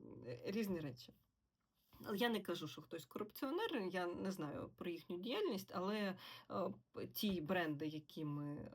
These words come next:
він, е, зробив ім'я, вони все ж таки часто державні.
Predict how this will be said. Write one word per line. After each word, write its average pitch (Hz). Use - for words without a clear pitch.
він, 151
е, 165
зробив 170
ім'я, 208
вони 208
все 170
ж -
таки 156
часто 147
державні. -